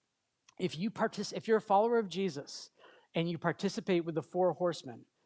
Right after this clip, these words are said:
if you're out to conquer people and you're out to bring, um, greed and injustice for yourself, and you are, uh, warring against people, or you're participating in the death of individuals,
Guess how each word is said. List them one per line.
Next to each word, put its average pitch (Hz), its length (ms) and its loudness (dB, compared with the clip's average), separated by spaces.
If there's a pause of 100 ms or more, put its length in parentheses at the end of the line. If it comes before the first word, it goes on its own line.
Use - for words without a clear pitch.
(220)
if 170 220 -6
you're 202 180 6
out 196 220 4
to 185 80 -4
conquer 214 420 4
people 165 360 0
and 156 80 0
you're 156 100 0
out 196 240 4
to 185 80 -6
bring, 175 380 2 (300)
um, 143 340 4 (200)
greed 208 320 4
and 190 140 2
injustice 175 920 0 (100)
for 180 100 0
yourself, 170 720 2 (380)
and 170 200 4
you 202 380 0
are, 175 500 10
uh, 156 140 6
warring 196 480 10
against 160 400 4
people, 147 380 -2
or 175 100 0
you're 196 200 4
participating 196 840 0
in 185 100 -6
the 170 80 0
death 190 340 4 (300)
of 156 100 -6
individuals, 180 720 4